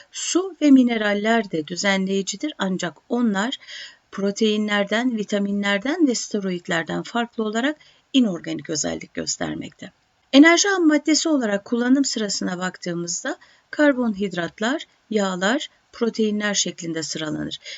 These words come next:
Yani enerji için önce karbonhidratları, sonra yağları, zor durumda kaldığımızda proteinleri kullanmaktayız. Enerji miktarına göre bir gram oksijenli solunumda parçalandığında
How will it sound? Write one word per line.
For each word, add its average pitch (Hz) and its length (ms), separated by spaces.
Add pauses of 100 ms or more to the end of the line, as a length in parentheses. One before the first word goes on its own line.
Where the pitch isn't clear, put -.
(140)
Yani 180 300
enerji 214 440
için 247 380
önce 185 420
karbonhidratları, 240 1000
sonra 254 380
yağları, 170 540
zor 294 300
durumda 180 320
kaldığımızda 185 640
proteinleri 175 640
kullanmaktayız. 156 960 (440)
Enerji 311 440
miktarına 269 580
göre 175 420
bir 269 240
gram 214 340
oksijenli 240 580
solunumda 220 540
parçalandığında 190 1000